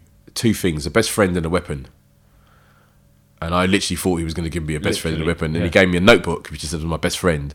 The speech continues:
Speaker 2: Yeah.
Speaker 1: and the weapon was a pen. And he was like, "Just start documenting how you're feeling about school."
Speaker 2: What a don.
Speaker 1: Yeah, the highs and the lows. Like, just start writing it down. No one needs to see it.
Speaker 2: No.
Speaker 1: But, like, you know,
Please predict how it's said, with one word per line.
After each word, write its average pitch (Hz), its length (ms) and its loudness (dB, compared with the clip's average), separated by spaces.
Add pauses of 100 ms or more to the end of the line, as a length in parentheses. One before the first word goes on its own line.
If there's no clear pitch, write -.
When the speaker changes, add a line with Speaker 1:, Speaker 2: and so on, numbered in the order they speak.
(160)
Speaker 2:
Yeah. 95 80 -10
Speaker 1:
and 78 120 -6
the 87 60 2
weapon 90 300 2
was 80 100 -2
a 76 60 -6
pen. 98 320 -2 (540)
And 80 120 -4
he 80 40 -2
was 80 120 -4
like, 82 300 0
"Just - 180 2
start - 460 8
documenting 104 540 4
how 92 80 -2
you're 92 120 0
feeling 87 500 2
about 76 240 -2
school." 78 360 -2
Speaker 2:
What 95 300 -10
a 101 40 -12
don. 73 340 -10 (380)
Speaker 1:
Yeah, 82 240 0
the - 180 -6
highs 113 360 8
and 110 80 6
the 107 60 8
lows. 87 420 6
Like, 78 160 0
just - 120 0
start - 240 6
writing 110 280 4
it 82 100 -4
down. 73 420 2 (400)
No 107 140 6
one 151 120 10
needs 151 140 6
to 123 60 2
see 127 240 6
it. - 260 -2
Speaker 2:
No. 95 220 -12 (240)
Speaker 1:
But, 95 220 4
like, 104 320 4
you 123 80 2
know, 85 280 2